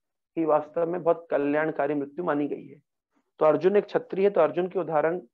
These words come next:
और एक सन्यासी के उदाहरण से भगवान यहाँ पे स्पष्ट कर रहे हैं कि जब हम अपने कर्तव्य का निर्वाह करते हैं, तो विभिन्न प्रकार के कष्टों को हमको, कष्टों को अनुभव करना पड़ता है।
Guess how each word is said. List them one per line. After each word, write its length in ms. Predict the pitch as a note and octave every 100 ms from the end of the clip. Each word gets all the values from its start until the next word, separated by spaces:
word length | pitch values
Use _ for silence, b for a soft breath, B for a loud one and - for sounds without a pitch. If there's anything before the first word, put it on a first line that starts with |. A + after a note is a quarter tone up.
| -
और 220 | D3 D3
एक 80 | D3
सन्यासी 460 | - D3 D3+ D3+ F#3+
के 120 | F3
उदाहरण 220 | C#3+ D3
से 120 | D#3
भगवान 280 | C#3 C3 C#3+
यहाँ 120 | C#3
पे 120 | C#3+
स्पष्ट 320 | - F3 - -
कर 160 | C#3
रहे 160 | C3 C3+
हैं 100 | - _ _ _ _ _ _
कि 140 | F3 E3+
जब 240 | D#3+ F#3+
हम 220 | E3 F#3
अपने 200 | F3 F3+
कर्तव्य 460 | D#3+ D3 - D#3 E3
का 100 | E3+
निर्वाह 300 | D3 C3+ D3
करते 340 | C#3 - -
हैं, 240 | D3 G#3 - _ _ _ -
तो 60 |
विभिन्न 240 | E3+ F3 F#3
प्रकार 260 | - E3+
के 160 | E3+ D#3
कष्टों 280 | - - D#3+
को 100 | D3+
हमको, 520 | C#3 C#3 C#3 - - _ _ _ _ _
कष्टों 360 | D3+ - - E3
को 140 | D#3+
अनुभव 440 | B2+ - D3 C#3+ D#3+
करना 280 | D3 D#3 D#3
पड़ता 320 | D3 - D3+
है। 260 | F3+ -